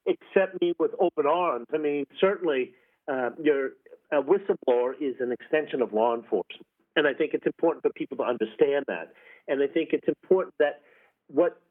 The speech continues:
the Department of Justice is, is they hate whistleblowers because, one, they don't get the credit. Number two, it shows that they're incompetent and corrupt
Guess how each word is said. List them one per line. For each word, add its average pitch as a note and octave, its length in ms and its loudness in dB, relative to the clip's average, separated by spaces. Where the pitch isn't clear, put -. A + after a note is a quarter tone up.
the C3 100 2
Department C#3+ 400 0
of A#2+ 80 -8
Justice F#3 480 0
is, A#2+ 340 0
is C3+ 220 2
they D3+ 140 2
hate E3 300 0
whistleblowers A2 600 0
because, D3+ 300 0
one, D#3+ 380 0
they D#3 80 2
don't D#3 180 -2
get - 140 -2
the - 80 -14
credit. A#2+ 520 0
Number - 200 0
two, D#3+ 360 2
it C3 160 -2
shows D3+ 260 2
that C#3 140 -2
they're B2+ 160 0
incompetent C#3 760 0
and - 160 -20
corrupt C3 540 0